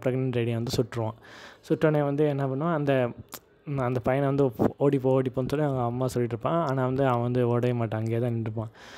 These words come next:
அப்புறம் வந்து ஒரு பெரிய குழி மாதிரி தோண்டி என்ன பண்ணுவாங்க, ஒரு இருபத்தஞ்சு பேரை நி-, நிக்க வச்சிருவாங்க. அதுக்கு முன்னாடி வந்து இந்த ட்ரெஸ்ஸை கட்டின அவனோட அம்மா என்ன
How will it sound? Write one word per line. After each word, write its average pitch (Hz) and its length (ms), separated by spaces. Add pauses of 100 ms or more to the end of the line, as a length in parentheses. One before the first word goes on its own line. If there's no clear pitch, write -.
அப்புறம் 139 260
வந்து 151 140
ஒரு 143 100
பெரிய 147 240
குழி 143 220
மாதிரி 143 240
தோண்டி 135 240
என்ன 131 140
பண்ணுவாங்க, 131 380
ஒரு 147 200
இருபத்தஞ்சு 127 580
பேரை 131 260 (220)
நி-, 123 200 (100)
நிக்க 135 140
வச்சிருவாங்க. 117 480
அதுக்கு 131 320
முன்னாடி 147 280
வந்து 143 220
இந்த 135 280
ட்ரெஸ்ஸை 135 340
கட்டின 131 260
அவனோட 120 280
அம்மா 123 280
என்ன 123 160